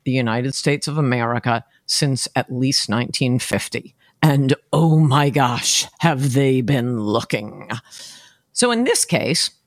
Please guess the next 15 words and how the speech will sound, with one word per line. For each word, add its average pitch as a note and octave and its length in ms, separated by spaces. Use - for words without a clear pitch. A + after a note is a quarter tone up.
uh, C#3 360
we D#3 160
have C3+ 320
the C#3+ 80
story C#3 480
of, C3 260
uh, A#2+ 240
what D#3 100
is C#3 140
his C3 280
name? B2 380
Robert E3+ 300
Earl F3 300
Hayes. C3 580
Uh, C3 360